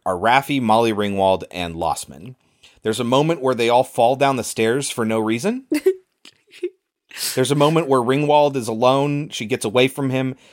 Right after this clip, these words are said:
Speaker 1: She has a pan lid as a shield. And it, when she tries to go into a room, she just drops the pan lid for no reason. There's just a lot of stuff happening for no reason.
Speaker 2: Basically, the killer is just going after all these people, and it's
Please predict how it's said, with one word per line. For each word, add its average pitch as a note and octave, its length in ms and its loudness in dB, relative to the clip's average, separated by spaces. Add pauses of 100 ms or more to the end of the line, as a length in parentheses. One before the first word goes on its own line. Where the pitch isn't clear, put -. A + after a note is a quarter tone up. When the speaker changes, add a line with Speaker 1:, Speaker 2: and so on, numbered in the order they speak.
(160)
Speaker 1:
She - 180 -6
has B2+ 120 0
a G3+ 40 -4
pan C3 520 -2
lid C#3 340 4
as A2 180 -2
a G2+ 60 -6
shield. E3+ 680 -2 (360)
And A#2 140 -2
it, C3 180 0
when B2+ 100 -2
she B2+ 180 -8
tries D3 400 0
to C#3 60 -8
go C#3 180 2
into C3 200 0
a A2+ 60 2
room, C#3 340 0
she C3+ 160 -6
just A2+ 260 -8
drops A#2+ 440 0
the A2+ 100 -6
pan C#3 340 -2
lid D#3 180 -2
for G#2 140 -2
no F2 240 -4
reason. A3 540 -2 (300)
There's F3+ 200 -6
just - 20 0
a B3 60 6
lot G3 320 4
of D4 80 2
stuff A#3 240 2
happening E3 400 -2
for A2 180 -4
no A#2 580 0
reason. G#2 840 -4 (440)
Speaker 2:
Basically, E4+ 600 2
the C4+ 160 0
killer C#4 600 2
is A3 300 -6
just C#4+ 200 -4
going D4+ 280 0
after D4 300 -2
all A#3+ 140 2
these G#3+ 200 -6
people, F#3+ 720 -2 (400)
and G#3 140 -2
it's - 140 -6